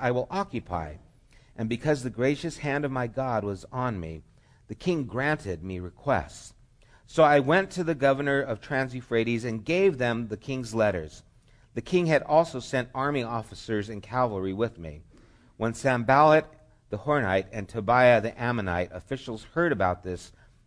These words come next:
they were very much disturbed that someone had come to promote the welfare of the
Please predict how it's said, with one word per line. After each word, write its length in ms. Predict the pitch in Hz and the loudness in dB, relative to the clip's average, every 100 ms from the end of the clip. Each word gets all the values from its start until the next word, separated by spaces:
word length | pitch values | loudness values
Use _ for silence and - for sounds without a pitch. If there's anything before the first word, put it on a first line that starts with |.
| - | -4
they 140 | 117 | -2
were 120 | 120 | 0
very 440 | 104 101 165 185 170 | -4 -6 -6 -4 -2
much 340 | 139 131 - | -2 -4 -6
disturbed 800 | - 113 - - 117 98 87 82 - _ _ _ - | -14 -14 -12 -2 0 2 -2 -8 -18 _ _ _ -8
that 200 | 98 - | -8 -8
someone 480 | - 156 151 101 | -6 -2 -2 -4
had 240 | 92 101 - | -4 -6 -8
come 360 | - 131 98 | -6 -6 -6
to 120 | 90 - | -8 -14
promote 480 | - 104 120 117 | -8 -2 0 0
the 60 | - | -6
welfare 600 | 92 104 104 - 82 76 - _ _ _ - | -4 -2 -2 -4 -6 -6 -10 _ _ _ -6
of 380 | 95 98 95 | -2 0 -2
the 100 | - | -12